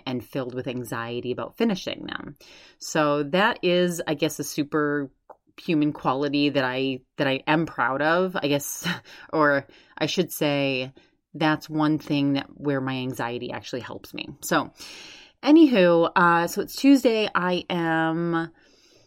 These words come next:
I'm feeling, I'm starving. <laughs> I'm, I'm hungry. I haven't eaten yet. Uh, and I'm usually not h-, that hungry in the morning, but I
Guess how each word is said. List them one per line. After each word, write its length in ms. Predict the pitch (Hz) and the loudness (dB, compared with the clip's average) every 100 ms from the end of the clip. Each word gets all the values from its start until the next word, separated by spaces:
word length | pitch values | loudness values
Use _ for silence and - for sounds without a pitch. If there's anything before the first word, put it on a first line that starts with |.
| _ - - | _ -14 -4
I'm 140 | 185 185 | 0 0
feeling, 720 | - 233 269 294 302 302 285 | 0 2 6 8 8 8 6
I'm 120 | 185 | 0
starving. 600 | - 190 170 135 123 175 | -2 2 2 0 -2 0
<laughs> 20 | |
I'm, 800 | 233 202 - - 151 165 185 156 - | 0 0 0 0 0 0 0 0 -4
I'm 120 | 156 | -4
hungry. 360 | 147 147 127 123 | -2 -4 -4 -8
I 40 | |
haven't 180 | 139 - | -8 -10
eaten 260 | 139 139 | -14 -14
yet. 220 | 131 135 - _ - - - - - | -12 -12 -12 _ -20 -20 -20 -16 -4
Uh, 280 | 143 143 - | 0 0 2
and 140 | 160 | 2
I'm 120 | 175 | 2
usually 300 | 214 311 440 | 2 2 2
not 420 | 330 196 170 165 - | 2 4 2 2 -2
h-, 380 | - 180 - - | -10 -12 -16 -4
that 200 | 170 - | -2 -2
hungry 500 | - 185 180 160 160 | -2 0 2 2 0
in 120 | 151 | 2
the 60 | 151 | 0
morning, 560 | 156 151 151 147 139 | 0 0 0 0 -2
but 120 | 131 143 | -2 -2
I 160 | 143 | -2